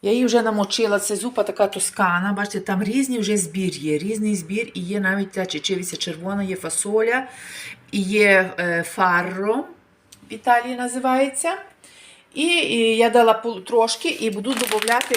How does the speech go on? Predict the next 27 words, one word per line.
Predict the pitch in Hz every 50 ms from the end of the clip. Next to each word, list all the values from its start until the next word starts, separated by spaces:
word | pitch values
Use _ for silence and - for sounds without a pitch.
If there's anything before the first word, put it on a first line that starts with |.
| 220
ось | 208 220 214 -
цю, | - - - 208 190 175 165
двадцять | 175 208 208 208 - - - -
хвилин, | 208 202 220 262 269 247
бо | 214
я, | 202 208 202
це | 202 - 220
моя | 208 208 208 208 208 214
найлюбиміша, | 202 202 208 208 240 254 233 240 208 180 202 208 220 220 226 220 - - 226 220 220 220 214 208 208 202 196 196 190 185 185 185 180 180
м, | 175 170 175 170 165 160
череалі, | - - 180 175 170 151 151 151 147 143 147 143
як | 135 139 -
в | - -
Італії, | 143 - 156 147 143 143 147
от, | 160 - - -
е, | 170 170 175 165 160 165 -
череалі, | - 208 208 190 165 151 143 143 143
так. | 143 - 165 143 - - _ - - - - - - - - - - - _ _ _ - - - - -
М, | - - - - - - 69 - - 50 - -
от, | - 170 160 147 - - - -
і | 147 156 160 156 151 147 143 143 160
лінтіки | 185 190 180 - 202 190 - 185 165
россі. | 147 123 98 - - - - - - 170 - _ _ _ _ _ -
Я | 170 170
дуже | 165 180 214 214 196 196
їх | 190 180 -
люблю. | 151 143 143 143 - - 143 139